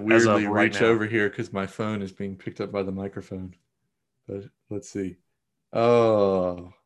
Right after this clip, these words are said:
Speaker 2: I'm sad to report
Speaker 1: Don't worry,
Speaker 2: I
Speaker 1: nobody actually watches the video version, so you don't have to explain your movements.
Speaker 2: I'm sad to report I'm only twenty-eight points short of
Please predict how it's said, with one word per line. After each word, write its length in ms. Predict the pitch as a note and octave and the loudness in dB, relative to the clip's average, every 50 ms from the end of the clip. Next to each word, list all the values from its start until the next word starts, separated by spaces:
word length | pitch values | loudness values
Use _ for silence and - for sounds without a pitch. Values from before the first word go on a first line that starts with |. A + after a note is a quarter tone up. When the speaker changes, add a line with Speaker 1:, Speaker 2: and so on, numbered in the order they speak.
| _ _ _ _ _ _ _ _ _ _ _ _ - | _ _ _ _ _ _ _ _ _ _ _ _ -14
Speaker 2:
I'm 180 | B2+ A2 A2 G#2+ | -14 -14 -12 -8
sad 220 | - - A#2+ A#2+ A2+ | -2 0 0 2 2
to 60 | A2+ | 0
report 120 | G#2+ - - | 0 2 2
Speaker 1:
Don't 80 | B2+ C3 | 4 4
worry, 140 | B2 A#2 | 4 6
Speaker 2:
I 20 | A#2 | 6
Speaker 1:
nobody 320 | B2 - - C#3+ C#3 C3+ B2+ | 6 6 8 8 8 8 6
actually 260 | B2+ A#2+ - B2 A2+ | 6 4 2 0 0
watches 440 | G#2 G#2+ A2 A2 - - A#2 G#2+ G2 | 2 2 0 0 0 0 -2 -2 -2
the 80 | G#2+ | -2
video 320 | G2 G2+ G#2 G#2+ A2 G#2+ G#2+ | -2 0 2 2 4 2 2
version, 420 | G#2 A2 A2 A2 G#2+ A2 G#2+ G#2+ | 2 0 0 -2 -2 -4 -6 -8
so 180 | G#2+ - - G#2 | -8 -6 -2 -2
you 100 | G#2+ A2 | 0 0
don't 120 | A#2 A2 | 0 0
have 100 | G#2 G#2 | -2 -2
to 80 | - G#2 | -4 -4
explain 360 | G2 - - - A2 G2+ G2 | -6 -6 -4 -4 -4 -2 -2
your 80 | F#2+ F2+ | -4 -6
movements. 420 | F#2+ F#2+ F#2 F2+ F#2+ F#2 F#2 - - _ _ _ _ _ _ - - - | -8 -8 -8 -10 -12 -14 -14 -16 -20 _ _ _ _ _ _ -16 -10 -8
Speaker 2:
I'm 100 | A2 G#2 | -6 -6
sad 320 | - - A#2+ A#2 A#2 A2 - | -2 2 2 4 4 2 2
to 100 | B2 A#2 | 0 -2
report 500 | G#2+ G#2 - - A2 G#2+ G#2 G2 - - | -2 -2 -2 -4 -4 -2 -2 -2 -2 -4
I'm 160 | G#2+ G2+ G2 | -6 -6 -4
only 300 | G2 G2 G2 G2 G2 G2 | -4 -2 -2 -2 -4 -4
twenty-eight 540 | F#2+ - - A2 G#2 G#2 G2+ G2+ G2+ G2+ - | -6 -8 -8 -6 -6 -4 -4 -4 -6 -6 -8
points 300 | - A#2 G#2+ G2+ F#2+ F#2 | -8 -8 -6 -6 -6 -8
short 480 | - - - A2 G2+ G2 G2 G2 - - - _ - | -10 -8 -6 -2 0 0 0 0 -4 -10 -12 _ -4
of 480 | A2 G#2+ G#2+ G#2 G2+ G2+ - - _ | -2 -2 -2 -2 -4 -6 -10 -14 _